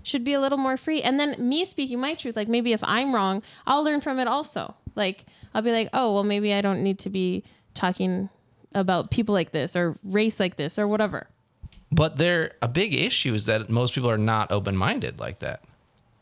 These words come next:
Speaker 2: Like, the people aren't willing to get out of their own experience. People are like, "Well, this is what I think. It's based on my experience. I don't care what you say. I haven't had your experience,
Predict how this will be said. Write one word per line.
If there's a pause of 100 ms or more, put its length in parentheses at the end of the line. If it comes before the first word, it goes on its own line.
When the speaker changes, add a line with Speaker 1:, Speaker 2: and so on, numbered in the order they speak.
(400)
Speaker 2:
Like,
the
people
aren't (340)
willing
to
get
out
of
their
own
experience. (540)
People
are
like,
"Well, (140)
this
is
what
I
think. (380)
It's
based
on
my
experience. (1120)
I
don't (160)
care
what
you
say. (720)
I
haven't
had
your
experience,